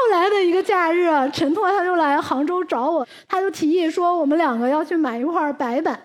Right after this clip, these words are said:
因为创业一定要从一块白板开始。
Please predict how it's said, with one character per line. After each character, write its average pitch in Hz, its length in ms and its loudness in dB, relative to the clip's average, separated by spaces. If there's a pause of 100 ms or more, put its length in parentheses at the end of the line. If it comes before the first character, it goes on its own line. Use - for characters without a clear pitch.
(240)
因 302 160 0
为 247 360 -2
创 277 300 -2
业 269 240 0
一 233 100 -4
定 302 120 -2
要 247 120 -2
从 247 200 -8
一 226 40 -6
块 233 260 -4
白 214 260 -8
板 233 200 -6
开 240 220 -6
始。 - 240 -6